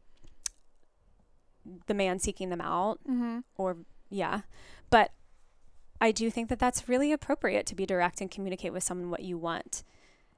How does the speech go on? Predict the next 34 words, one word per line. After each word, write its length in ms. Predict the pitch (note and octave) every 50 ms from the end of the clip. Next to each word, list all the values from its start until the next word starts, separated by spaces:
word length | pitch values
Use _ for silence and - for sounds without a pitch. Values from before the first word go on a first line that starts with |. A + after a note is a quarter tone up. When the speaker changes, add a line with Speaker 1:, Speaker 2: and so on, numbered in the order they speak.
| - - _
Speaker 2:
Yeah. 240 | - B3+ A3+ A3+ D#3 - -
Speaker 1:
and 120 | G3+ G3 F#3+
what 100 | F3+ E3+
you 100 | F#3 F3
desire. 460 | F#3 F3 - E3+ E3+ E3+ E3+ E3 E3
And 340 | E3+ E3+ E3 E3+ E3+ F3 -
being 240 | - F#3+ F#3+ G3 F#3
vulnerable 520 | F3+ F3+ F#3 F#3+ G3 G3 F#3+ G3 F#3+ F#3+
is, 320 | F#3+ F#3 F#3 F3+ - - E3
um, 500 | F3+ F3 F3 F3 F3 F3 F3 F3 F#3 - _ _ - - - - - - - - - - G3
at 100 | G3+ -
the 100 | G3+ -
crux 340 | - - G#3+ - - - A3+
of 100 | G3+ G3
every 340 | - G3+ G3 - G#3+ G#3+
relationship. 720 | G#3 G3 F#3 - A3 - - F3+ - - - - - - - - _ _ _ _ - - _ _ _ _ _ _ _ _ _ - -
Speaker 2:
Okay. 240 | A3 A3 G#3 F#3+ G#3 - - - - - -
Speaker 1:
And 100 | A#3 A#3
if 120 | A3+ -
you 80 | A#3 A#3
get 140 | C4+ B3
rejected, 680 | - A3 G#3+ B3 C4 - - - - - - A3+ B3 A3+ - - - _ - - _ _ _ _ _ - - _ _ _ _ _ _ _ _ - - - _ - _ _ _ _ - _ -
that's 240 | - - - - C4
okay. 460 | - - E3+ E3 - - A#3 B3 A#3 -
You're 100 | G3+ -
at 60 | D4+
Speaker 2:
Yeah. 180 | E4+ E4+ D4
Speaker 1:
the 60 | B3 A3
point 160 | G#3 - -
in 80 | G3
your 100 | F#3+ F#3+
life, 240 | F#3 F3+ F#3 F#3 -
I 60 | F#3
hope, 500 | F#3 - - - C#4+ C4+ F#3 G#3 A#3 -